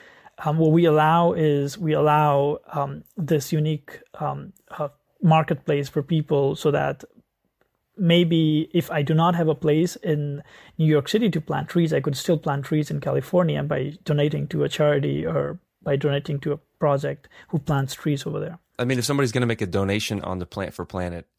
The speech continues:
Speaker 2: app to plant trees in another part of the world,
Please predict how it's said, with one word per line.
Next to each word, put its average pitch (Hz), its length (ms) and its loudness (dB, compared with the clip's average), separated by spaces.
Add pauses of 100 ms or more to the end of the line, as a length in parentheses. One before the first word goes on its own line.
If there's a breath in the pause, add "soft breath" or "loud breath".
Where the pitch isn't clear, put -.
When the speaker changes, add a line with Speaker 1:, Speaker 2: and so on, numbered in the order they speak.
Speaker 2:
app 92 380 -4 (160)
to 85 540 -4
plant 90 240 -6
trees 90 280 -4
in 85 80 -6
another 82 240 -4
part 85 220 -2
of 82 40 -4
the 82 60 -4
world, 82 420 -4